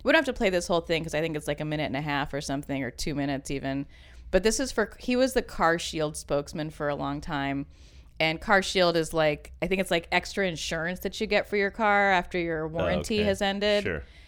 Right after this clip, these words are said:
Speaker 1: Um, but I just like this because it, he's totally, like, playing off his Law and Order character. He's got the, the, you know, the latex gloves on, and he, like, steps out from, there's, like, a car crash, and he
Speaker 2: <laughs>
Speaker 1: steps out from under the police tape to talk about, like,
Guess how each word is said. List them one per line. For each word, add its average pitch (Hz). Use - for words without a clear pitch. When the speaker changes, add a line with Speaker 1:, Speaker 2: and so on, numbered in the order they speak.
Speaker 1:
Um, 175
but 208
I 214
just 240
like 208
this 208
because 202
it, 175
he's 190
totally, 196
like, 165
playing 165
off 156
his 170
Law 160
and 160
Order 151
character. 175
He's 202
got 185
the, 180
the, 170
you 175
know, 151
the 160
latex 185
gloves 175
on, 175
and 170
he, 165
like, 160
steps -
out 196
from, 180
there's, 190
like, 175
a 160
car 226
crash, 190
and 139
he 95
Speaker 2:
<laughs> -
Speaker 1:
steps 214
out 185
from 190
under 185
the 175
police 180
tape 185
to -
talk 170
about, 160
like, 147